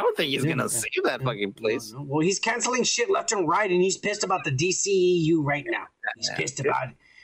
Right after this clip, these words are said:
Speaker 1: Yeah.
Speaker 2: Uh, but one show that is yet to come out, but I can tell you it's probably gonna get canceled after its first season,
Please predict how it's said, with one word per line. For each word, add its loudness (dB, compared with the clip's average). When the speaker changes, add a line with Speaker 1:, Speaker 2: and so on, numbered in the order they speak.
Speaker 1:
Yeah. 0
Speaker 2:
Uh, 0
but 0
one 4
show 0
that 0
is 0
yet 0
to -2
come -2
out, 0
but 2
I 2
can -6
tell 0
you 2
it's 0
probably 0
gonna 2
get 0
canceled -2
after 0
its -6
first -2
season, 0